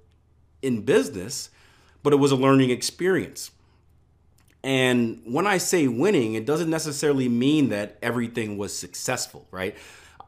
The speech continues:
Obviously, I'm not selling pencils right now, so that business didn't work out, right? I'm not selling mixtapes anymore, right? So that business didn't work out. But you find small wins, you s-,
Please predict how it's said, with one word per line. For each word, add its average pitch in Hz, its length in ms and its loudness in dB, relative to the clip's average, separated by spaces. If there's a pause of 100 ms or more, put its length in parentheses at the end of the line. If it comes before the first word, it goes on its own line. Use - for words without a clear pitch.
(180)
Obviously, 120 340 0
I'm 113 80 2
not 120 180 0
selling 117 380 -2
pencils 117 460 -4
right 104 240 -2
now, 107 220 -2
so 101 160 -6
that 101 240 -8
business 107 560 -4
didn't 107 500 -8
work 104 220 -4
out, 98 260 -4
right? 87 160 -8
I'm 92 100 -6
not 117 220 2
selling 110 460 -2
mixtapes 113 560 -4
anymore, 90 500 -8 (220)
right? 101 200 -4
So 107 120 -6
that 107 180 -4
business 107 280 -4
didn't 90 280 -12
work 92 240 -10
out. 120 340 -4 (440)
But 143 400 0 (760)
you 135 220 -4
find 165 500 0
small 147 640 0
wins, 113 420 0
you 101 60 -8
s-, - 160 -8